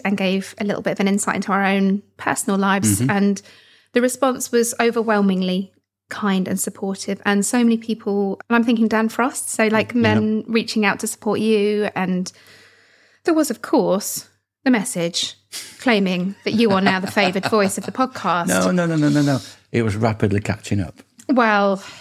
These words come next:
Speaker 1: slow down.
Speaker 2: I
Speaker 1: Slow
Speaker 2: think
Speaker 1: down.
Speaker 2: I can but try.
Speaker 1: I've got one. This is, this is my, this is my purpose, is the speaking. You can't take that. You do the tech. <laughs>
Speaker 2: Cool, cool by me.
Speaker 1: Mm.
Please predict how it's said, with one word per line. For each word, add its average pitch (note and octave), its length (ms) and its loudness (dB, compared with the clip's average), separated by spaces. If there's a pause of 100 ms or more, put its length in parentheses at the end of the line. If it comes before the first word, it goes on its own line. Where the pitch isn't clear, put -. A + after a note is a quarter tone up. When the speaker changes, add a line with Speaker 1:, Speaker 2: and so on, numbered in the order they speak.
(560)
Speaker 1:
slow G#3+ 260 0
down. F3+ 300 -2 (260)
Speaker 2:
I G3 100 -6
Speaker 1:
Slow G#3+ 140 2
Speaker 2:
think A3 100 4
Speaker 1:
down. G3 320 0
Speaker 2:
I G2+ 80 0
can G#2+ 300 2
but G2 140 0
try. F2 440 -6 (220)
Speaker 1:
I've - 640 -10
got B3 160 0
one. B3+ 180 2 (220)
This B3+ 160 0
is, B3+ 100 2
this C4+ 200 0
is C#4 100 -2
my, C#4 160 4
this C#4 180 -2
is C4+ 240 0
my B3 140 4
purpose, C4+ 460 0
is G3 100 -2
the G#3 100 -4
speaking. F#3 520 -2
You F#3+ 60 -2
can't G#3+ 200 2
take G#3 180 -2
that. - 100 -4
You G3+ 100 2
do A3+ 100 2
the A3+ 80 0
tech. G3+ 240 -2 (400)
<laughs> A#3+ 400 0 (420)
Speaker 2:
Cool, F#2 200 -6 (180)
cool F#2 160 0
by F2+ 160 2
me. F2 140 2
Speaker 1:
Mm. F#2+ 160 -2